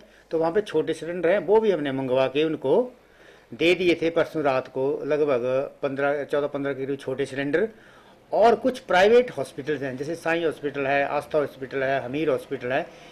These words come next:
इन लोगों ने भी हमारी सहायता की थी और लगभग सात सिलेंडर जो था मैंने डी टाइप इनको ये भी दे दिए थे परसों रात को ही। और आज भी हमने, कल भी हमने जो है इंडस्ट्री से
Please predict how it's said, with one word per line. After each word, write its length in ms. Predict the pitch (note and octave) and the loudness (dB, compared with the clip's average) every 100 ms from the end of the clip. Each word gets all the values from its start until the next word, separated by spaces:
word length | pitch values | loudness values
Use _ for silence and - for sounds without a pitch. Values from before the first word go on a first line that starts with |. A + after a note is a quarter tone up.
| - | -8
इन 120 | G#3+ A#3 | -2 4
लोगों 240 | A3+ G#3 | 6 6
ने 80 | G3+ | 6
भी 80 | G3+ | 4
हमारी 340 | E3+ D#3 C3+ | 4 2 0
सहायता 340 | C#3+ C3 B2+ | 0 -2 0
की 180 | C3 D3 | -4 -4
थी 140 | C#3+ F#3 | -2 2
और 160 | G3 G#3 G#3 - - - - C#3 | 2 2 -2 -12 -20 -20 -14 -6
लगभग 380 | C#3+ F#3+ A3+ G#3 | 2 4 6 4
सात 280 | F3+ G3 | 4 2
सिलेंडर 380 | G#3 G3 F#3+ F3+ | 2 0 0 0
जो 160 | F#3 E3+ | 2 2
था 140 | D3+ | 2
मैंने 180 | D#3 D3+ | 0 -4
डी 200 | C3 E3+ | 0 0
टाइप 260 | F#3 D#3 D3+ | 4 4 4
इनको 400 | D3+ - D3+ G#3+ - - | -2 -2 -2 -2 -8 -14
ये 120 | C3+ D3 | -8 -4
भी 160 | D3 A3 A3 | -2 -4 -6
दे 160 | B2 C#3+ | -2 -2
दिए 140 | C#3+ C3+ | 0 -2
थे 120 | E3 | -2
परसों 320 | E3 - F3 | -2 -2 0
रात 260 | E3 C3+ - | 2 2 -2
को 120 | C#3 | -6
ही। 100 | G#2 - _ _ - _ _ _ - - | -6 -12 _ _ -20 _ _ _ -12 -2
और 160 | D#3+ | 0
आज 260 | - F3 G#3+ | 2 4 4
भी 220 | A#3+ B3 | 4 4
हमने, 320 | G#3 E3 F3+ | 4 4 2
कल 260 | F#3 F3 F#3+ | 4 4 4
भी 260 | G#3 F3+ D#3 | 2 2 2
हमने 580 | C3 C3+ D#3+ F#3 E3 | 0 -4 -4 -6 -8
जो 200 | C3+ D#3+ | -4 -2
है 320 | D3 C#3 F3+ G#3+ | 0 0 -2 -4
इंडस्ट्री 480 | E3 E3+ F3 - A#3 | -2 -2 -2 -4 -2
से 220 | C#3+ | -2